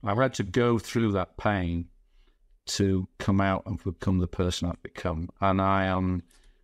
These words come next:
the most content, at peace with myself that I've ever been in my life. And, uh, you know, but I had to go through all of it. I had to be that twenty-one-year-old lad who went so very naively and nearly go bust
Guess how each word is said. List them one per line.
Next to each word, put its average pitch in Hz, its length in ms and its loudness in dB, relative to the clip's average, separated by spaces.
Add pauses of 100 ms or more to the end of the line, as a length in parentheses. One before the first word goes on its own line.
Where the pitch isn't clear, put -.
(640)
the 101 80 -2
most 101 400 -2
content, 123 920 -4 (2250)
at 95 180 -2
peace 101 340 -2
with 92 100 0
myself 92 440 -2
that - 100 -10
I've 92 80 -4
ever 87 160 -2
been 90 180 -2
in 87 100 0
my 85 120 0
life. 85 480 -2
And, 87 520 0
uh, 90 340 0 (800)
you 107 100 0
know, 92 440 0 (420)
but 113 120 4
I 120 80 6
had 135 120 2
to 135 80 0
go 131 120 2
through 120 240 -2
all 135 140 2
of 101 80 0
it. - 100 -4
I 92 60 -2
had 92 100 -2
to - 100 -12
be 95 80 0
that 95 160 -2
twenty-one-year-old 95 1040 -2
lad 92 340 2
who 85 300 -2 (520)
went 92 260 -6
so 90 240 -2
very 92 240 0
naively 92 580 0
and 90 140 2
nearly 87 260 0
go 87 160 -2
bust - 520 -8